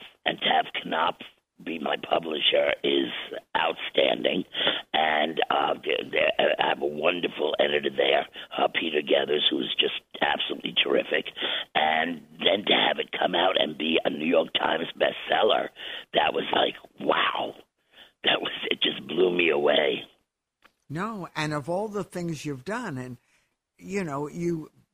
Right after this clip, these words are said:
Speaker 2: portrayed that when Torch Song, you know, even the Rubber Bands, when suddenly it was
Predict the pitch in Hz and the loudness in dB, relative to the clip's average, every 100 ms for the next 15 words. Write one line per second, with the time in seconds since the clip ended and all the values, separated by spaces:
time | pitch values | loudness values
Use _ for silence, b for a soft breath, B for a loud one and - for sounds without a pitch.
0 | - 165 156 - - 196 214 190 135 92 | -8 -6 -6 -4 0 2 0 -2 -6 -10
1 | 78 - _ _ _ 143 139 - 180 208 | -12 -18 _ _ _ -8 -8 -6 0 0
2 | 202 - 131 117 120 156 139 117 143 160 | 0 -4 -4 -6 -8 -8 -8 -8 -6 -4
3 | 151 139 135 165 202 196 139 127 131 - | -4 -6 -4 -2 -2 -4 -6 -8 -10 -8
4 | 139 135 - 190 190 160 147 123 120 _ | -8 -6 -4 0 0 -2 -8 -8 -12 _
5 | _ _ _ _ 175 175 180 165 | _ _ _ _ -4 -2 -4 -4